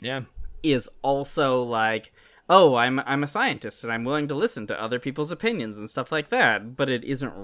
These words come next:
Speaker 2: really true.
Speaker 1: Yep.
Speaker 2: So, like, this, this,
Speaker 1: Yep.
Speaker 2: this false, uh, you know, white liberal narrative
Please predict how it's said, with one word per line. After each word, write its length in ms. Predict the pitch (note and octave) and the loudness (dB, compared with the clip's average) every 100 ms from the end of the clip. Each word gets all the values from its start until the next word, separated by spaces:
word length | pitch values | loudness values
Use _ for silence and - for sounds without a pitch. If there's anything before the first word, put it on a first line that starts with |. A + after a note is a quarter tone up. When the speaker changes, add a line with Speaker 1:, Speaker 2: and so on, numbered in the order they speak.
| F#2+ | -14
Speaker 2:
really 420 | G#2 A2+ C#3 F3 | -6 -2 0 0
true. 600 | F#3+ - G#3+ A#3 A#3+ C#4 - _ - | -2 -2 2 2 2 -2 -10 _ -6
Speaker 1:
Yep. 180 | A3 - _ _ _ _ _ - | -6 -6 _ _ _ _ _ -12
Speaker 2:
So, 420 | - E3+ C#3+ C#3 | 0 4 6 6
like, 380 | C#3 C3+ B2 B2+ | 4 4 4 0
this, 200 | C#3 - | -4 -4
this, 260 | - C#3+ A2+ | -4 -4 -4
Speaker 1:
Yep. 80 | - | -2
Speaker 2:
this 460 | C3+ B2 - - - - - | -2 -2 -6 -12 -14 -20 -20
false, 880 | - - - D#3 D#3 D3+ - - - | -16 -12 0 4 4 2 0 -6 -4
uh, 340 | A#2+ C3+ B2+ B2+ | -2 -2 0 -2
you 160 | C3 | -2
know, 220 | B2+ A#2 | -2 -2
white 380 | A2+ A2 B2 B2+ | -2 0 0 0
liberal 760 | C3 B2+ C3 B2 B2 A#2+ A#2+ A#2+ | -2 0 2 2 2 2 0 0
narrative 1000 | B2 A#2 A2+ A#2 B2+ A2+ G#2+ G#2+ A2 A2 | 0 0 2 0 -2 -2 -2 -4 -8 -14